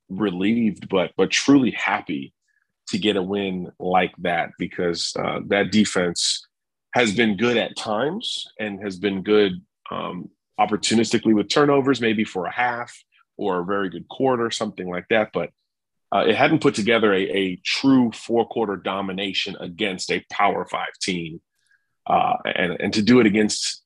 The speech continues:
A and M when, let's be honest, A and M has a more talented roster. A and M is a more established program. A and M has been in bigger games, has more benefit of the doubt, all of those things. Um, to do it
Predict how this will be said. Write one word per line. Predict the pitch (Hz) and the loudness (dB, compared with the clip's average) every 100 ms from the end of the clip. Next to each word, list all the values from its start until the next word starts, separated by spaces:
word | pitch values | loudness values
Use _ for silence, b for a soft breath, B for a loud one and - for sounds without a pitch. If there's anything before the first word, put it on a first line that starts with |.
| - | -2
A | 107 | 2
and | 104 98 | 2 2
M | 92 87 87 85 _ _ _ _ | 0 -2 -4 -10 _ _ _ _
when, | - 110 101 98 95 87 _ _ _ _ _ _ _ | 0 4 4 2 -2 -8 _ _ _ _ _ _ _
let's | 113 135 | 0 0
be | - 113 | 2 4
honest, | 151 117 92 - 131 | 4 2 -2 -4 -2
A | 123 | 0
and | |
M | 135 151 | 2 0
has | 123 107 | 0 -2
a | 107 | -2
more | 104 110 | -4 -6
talented | 110 107 104 101 | -6 -8 -8 -6
roster. | 92 87 - 90 | -2 -2 -4 -6
A | 85 92 | -2 0
and | 98 | -2
M | 95 | -2
is | |
a | 92 | -4
more | 92 92 | -4 -4
established | - 92 90 90 - | -2 -2 -2 -4 -2
program. | - 113 101 101 98 98 - | 4 4 4 2 2 0 -4
A | 92 | -8
and | 90 98 | -4 -2
M | 98 95 95 | -2 -2 -4
has | 90 - - _ _ _ _ - 95 | -4 -6 -12 _ _ _ _ -12 0
been | 117 107 | 4 4
in | 95 | 2
bigger | 101 90 90 | 0 0 0
games, | 147 139 131 127 110 - - - - | 4 4 4 0 -4 -6 -8 -14 -8
has | 101 98 95 | -2 -2 0
more | 101 | -2
benefit | 92 104 98 - | 0 -2 -2 -6
of | 92 87 | -8 -4
the | |
doubt, | 95 104 - | 2 2 6
all | 180 208 | 6 6
of | 123 | 4
those | 113 98 - | 2 0 -4
things. | 156 147 104 92 92 - _ _ _ _ - | -4 -2 -4 -8 -12 -20 _ _ _ _ -8
Um, | 101 90 90 | -6 -6 -6
to | 120 | -2
do | 110 131 | 6 6
it | 110 | 6